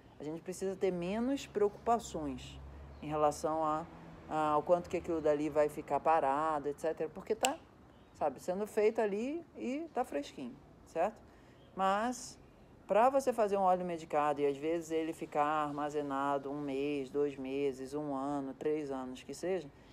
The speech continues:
existe uma maneira mais precisa dele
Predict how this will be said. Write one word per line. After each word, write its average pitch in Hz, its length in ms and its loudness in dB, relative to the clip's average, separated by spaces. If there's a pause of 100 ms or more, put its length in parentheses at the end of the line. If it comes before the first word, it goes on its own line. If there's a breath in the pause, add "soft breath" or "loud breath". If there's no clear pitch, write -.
(240 loud breath)
existe 160 380 -2
uma 185 160 -2
maneira 185 460 0
mais 156 300 -4
precisa 175 720 -6
dele 151 500 -4